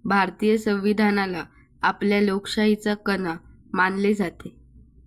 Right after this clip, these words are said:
भारतीय संविधानाची निर्मिती ही एक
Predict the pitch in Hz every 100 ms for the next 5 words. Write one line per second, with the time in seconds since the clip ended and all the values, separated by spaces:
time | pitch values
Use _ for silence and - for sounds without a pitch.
0 | - - - - - - - _ _ _
1 | _ _ - - - - - _ - -
2 | - - 202 208 202 196 226 233 214 202
3 | 220 214 202 202 214 208 196 180 196 -
4 | 160 - - _ - 208 208 180